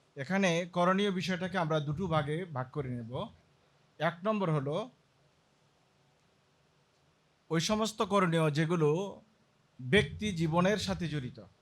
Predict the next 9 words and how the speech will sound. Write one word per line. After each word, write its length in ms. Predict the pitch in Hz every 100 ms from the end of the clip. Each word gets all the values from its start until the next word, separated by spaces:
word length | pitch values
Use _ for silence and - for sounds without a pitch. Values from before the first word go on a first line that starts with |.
| _
একজন 260 | 120 151
মুফাসসির 600 | 156 147 208 - 147 139 - _ _ _ _ _ _
তার 160 | - 151
ব্যক্তিগত 560 | 139 185 185 208 190 190
জীবনের 480 | 160 160 175 196
সাথে 400 | 190 196 180 196 190
কতগুলো 440 | 175 175 165 165
জিনিস 280 | 156 147 151
জড়িত, 520 | 127 151 165 160 127